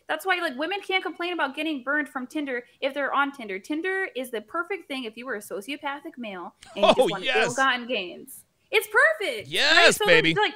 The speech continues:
Speaker 1: why don't you try dating in real life like a reasonable adult?
Speaker 2: You
Speaker 1: Like,
Speaker 2: wanna know
Speaker 1: you
Speaker 2: why,
Speaker 1: can do
Speaker 2: Allie?
Speaker 1: it.
Speaker 2: Because that's hard. That's why. Men and
Speaker 1: Oh, I
Speaker 2: both
Speaker 1: know,
Speaker 2: men and
Speaker 1: yeah.
Speaker 2: women these days wanna do what's easy as far as relationships.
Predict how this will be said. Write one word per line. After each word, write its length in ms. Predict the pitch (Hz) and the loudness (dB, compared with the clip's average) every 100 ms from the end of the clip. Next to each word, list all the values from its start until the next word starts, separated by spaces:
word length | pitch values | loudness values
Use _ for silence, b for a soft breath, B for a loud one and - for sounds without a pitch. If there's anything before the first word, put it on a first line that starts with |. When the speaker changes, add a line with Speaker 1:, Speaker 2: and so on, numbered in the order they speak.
| - | -2
Speaker 1:
why 220 | 247 320 | 4 4
don't 160 | 370 | 4
you 80 | 392 | 0
try 240 | 392 381 339 | 4 4 4
dating 400 | 285 311 320 269 | 0 0 0 -2
in 100 | 247 | -2
real 160 | 269 | 0
life 380 | 226 220 254 - | 2 0 0 -6
like 140 | 226 | -8
a 40 | 208 | -6
reasonable 540 | 208 220 220 214 208 | -4 -4 0 0 0
adult? 380 | 196 208 294 330 _ _ - | 0 0 0 -4 _ _ -8
Speaker 2:
You 60 | |
Speaker 1:
Like, 80 | 107 | -6
Speaker 2:
wanna 140 | 196 233 | -4 -2
know 100 | 202 | 0
Speaker 1:
you 60 | |
Speaker 2:
why, 340 | 156 185 226 226 | 0 0 0 0
Speaker 1:
can 160 | 214 | 2
do 60 | 262 | 4
Speaker 2:
Allie? 100 | 220 | 2
Speaker 1:
it. 220 | 165 190 | 2 -4
Speaker 2:
Because 340 | - 135 127 - | -8 -8 -10 -6
that's 380 | 139 151 - | -2 -2 -4
hard. 720 | - - - 135 104 78 67 - _ 95 | -10 -14 -6 -4 -4 -8 -14 -20 _ -14
That's 280 | 101 98 | -12 -12
why. 360 | 117 92 73 - b b b b _ 120 | -10 -10 -10 -14 b b b b _ -6
Men 220 | 156 226 | -2 0
and 100 | 208 | -2
Speaker 1:
Oh, 80 | 147 | 2
I 20 | |
Speaker 2:
both 240 | 151 214 170 | 4 4 2
Speaker 1:
know, 60 | |
Speaker 2:
men 160 | 156 175 | 0 0
and 120 | 196 | 0
Speaker 1:
yeah. 40 | 165 | 0
Speaker 2:
women 220 | 156 139 | -2 -4
these 240 | 143 135 | -6 -4
days 320 | 131 123 113 | -2 -2 -2
wanna 220 | 123 127 120 | -6 -6 -4
do 280 | 117 120 | -4 -6
what's 360 | 113 104 - - | -6 -8 -10 -12
easy 320 | 160 147 120 | -10 -8 -8
as 100 | 107 | -8
far 200 | - 123 | -6 -6
as 120 | 110 110 | -6 -8
relationships. 580 | 107 123 131 110 113 | -8 -6 -6 -8 -10